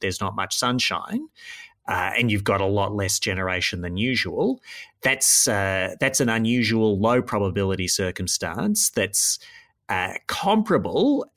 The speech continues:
uh, in, like, how do you deal with it, uh, to a quarter of your coal fleet conking out at once.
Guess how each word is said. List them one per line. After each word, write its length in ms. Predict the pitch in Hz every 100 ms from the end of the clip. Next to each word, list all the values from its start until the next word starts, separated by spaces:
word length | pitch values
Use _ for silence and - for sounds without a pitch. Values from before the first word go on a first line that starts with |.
| -
uh, 240 | 101 95 95
in, 300 | 110 101 98
like, 180 | 101 92 _
how 180 | - 127
do 80 | 107
you 80 | 90
deal 240 | 160 185
with 140 | 92
it, 300 | 185 302 - - _ - _ _
uh, 320 | 98 95 95 95 -
to 720 | - 110 101 98 98 98 95 -
a 80 | -
quarter 540 | - - 127 127 113 110
of 100 | 104
your 320 | 107 104 101
coal 360 | 101 117 107 104
fleet 520 | - 107 95 - -
conking 420 | - 98 98 90
out 180 | 87 85
at 80 | -
once. 560 | 95 92 - - -